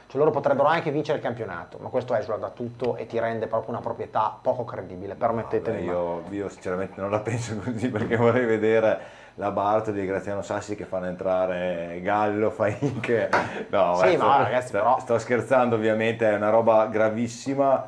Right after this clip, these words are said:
Speaker 2: bruttissima, e che va proprio contro le logiche anche della, della, dello sport e del, e della sportività. Cioè lì sbagliano in due, sia padre che figlio, ma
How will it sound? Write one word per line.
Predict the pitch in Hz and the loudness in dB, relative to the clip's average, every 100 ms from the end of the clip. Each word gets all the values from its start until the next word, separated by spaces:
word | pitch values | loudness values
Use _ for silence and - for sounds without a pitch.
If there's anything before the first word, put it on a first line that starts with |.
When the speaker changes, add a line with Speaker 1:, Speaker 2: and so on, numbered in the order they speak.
| - - - | -12 -20 -20
Speaker 2:
bruttissima, | - 113 127 - 127 - - 156 160 170 - - _ - | -4 0 0 -2 -6 -6 -2 2 4 4 2 -6 _ -8
e | 110 | -6
che | 113 | 0
va | 107 | 2
proprio | 110 143 - | 4 2 0
contro | 110 127 135 101 | -2 -2 -2 -2
le | 95 | 0
logiche | 95 117 113 90 | 0 -2 -4 -6
anche | 98 95 | -6 -8
della, | 80 76 73 73 71 71 | -10 -8 -10 -10 -12 -14
della, | 76 78 80 | -16 -12 -10
dello | 82 82 | -10 -10
sport | 80 - 101 117 139 98 | -10 -4 2 2 2 -4
e | |
del, | 80 80 76 76 | -8 -10 -10 -10
e | 78 78 | -12 -10
della | 76 | -12
sportività. | 76 - 85 80 78 - 104 82 - - - - | -12 -10 -10 -10 -6 0 0 -2 -12 -18 -20 -8
Cioè | 92 | -4
lì | 107 | 0
sbagliano | 123 117 113 127 117 107 107 | 2 4 4 4 2 0 -2
in | 101 | -6
due, | 101 135 107 87 80 - | 0 4 4 4 -2 -12
sia | - - 110 | -14 -2 -2
padre | 110 117 131 139 | 2 4 4 2
che | 101 | -2
figlio, | - 127 101 90 87 - | -4 -4 -2 -2 -4 -4
ma | 101 | -10